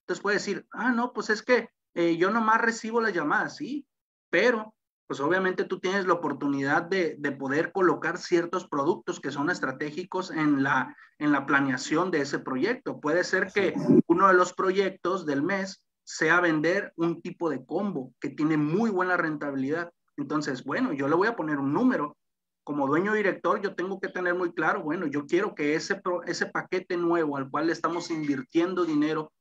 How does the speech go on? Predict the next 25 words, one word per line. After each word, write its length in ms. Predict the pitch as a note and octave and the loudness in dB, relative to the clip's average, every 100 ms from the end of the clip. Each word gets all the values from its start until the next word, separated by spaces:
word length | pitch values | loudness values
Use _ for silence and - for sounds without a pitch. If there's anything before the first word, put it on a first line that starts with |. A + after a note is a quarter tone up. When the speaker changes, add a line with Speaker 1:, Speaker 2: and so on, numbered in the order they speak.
| _ | _
Speaker 1:
trabajo 520 | - C3 C#3 C3+ - | -2 0 2 0 0
y 120 | F3 C#3+ | 0 0
esfuerzo 640 | - - E3+ E3+ - - | -4 0 0 2 -4 -10
en 140 | - C3 | -6 2
marketing, 600 | D3 G#3+ A3 G#3+ A#3+ B3+ _ _ _ _ _ - | 4 2 0 -6 -4 -6 _ _ _ _ _ 2
quiero 260 | G3 G#3 | 2 2
que 80 | F#3+ | 0
la 160 | D#3+ D3 | 0 0
cajera 500 | C3+ D3+ G3 A3 - | -2 0 0 0 -2
me 260 | D#3+ D3 - | -2 -2 -2
corone 540 | C#3+ C#3 E3+ G#3 G#3+ | -2 0 2 0 0
allí, 420 | F3+ D#3+ A#3 C4+ _ _ _ - | -2 0 -2 -4 _ _ _ -2
eh, 520 | D3 C#3+ C#3 C#3+ C#3+ | 2 2 2 -2 -2
en 100 | C#3+ | 0
la 60 | C#3+ | 0
estrategia 520 | - C3 E3+ F3 G#3+ | -2 -6 -6 -2 -2
de 120 | G3 | 0
ventas, 480 | F#3 F#3+ G#3 G#3+ - _ _ _ _ - | 0 -2 0 -2 -2 _ _ _ _ -2
pudiendo 480 | D3+ D3 E3+ F#3+ | 4 4 4 0
colocar 560 | F#3 D#3 C#3 E3+ G#3+ A3 _ _ _ _ | 0 0 2 2 2 0 _ _ _ _
veinticinco 720 | - F3+ G3 F#3+ - B3 A3 - | -4 -2 -2 -2 0 2 0 0
productos 460 | F#3 F3+ F3 D#3+ | 2 2 2 -4
en 80 | D#3 | -2
la 80 | C#3+ | -2
semana. 320 | C#3 B2+ B2 | 0 0 -2